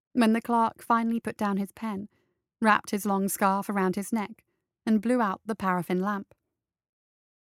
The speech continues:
It was almost fully dark, and the dock was quiet,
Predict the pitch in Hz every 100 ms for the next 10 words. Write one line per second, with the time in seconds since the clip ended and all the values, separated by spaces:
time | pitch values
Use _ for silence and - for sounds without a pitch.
0 | _ _ _ - 247 262 269 262 240 -
1 | - 233 214 214 233 202 - _ _ _
2 | - 226 220 233 220 - 190 - - 226
3 | 208 -